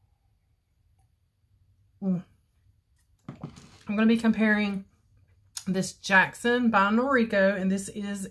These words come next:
in Champagne Rooted, average cap. Absolutely beautiful. I love this style. Out of the three styles Miss Denise sent to me to try on and review for you guys,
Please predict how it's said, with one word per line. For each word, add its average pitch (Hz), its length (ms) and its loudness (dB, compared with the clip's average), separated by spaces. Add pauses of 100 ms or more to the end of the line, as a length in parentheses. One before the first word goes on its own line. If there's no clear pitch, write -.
in 190 240 -2
Champagne 220 760 -2
Rooted, 180 500 0 (480)
average 196 400 0
cap. 196 420 2 (1160)
Absolutely 233 680 4
beautiful. 277 880 4 (380)
I 185 100 -6
love 190 480 0
this 214 200 -2
style. 202 460 2
Out 208 160 0
of 226 140 -2
the 214 100 -4
three 233 280 -2
styles 220 440 -2
Miss 214 200 0
Denise 202 400 0
sent - 260 -6
to 214 100 -2
me 208 340 0 (380)
to 214 380 2
try 220 240 2
on 208 320 -2
and 190 200 -2
review 185 400 0
for 214 140 -8
you 220 80 0
guys, 202 560 0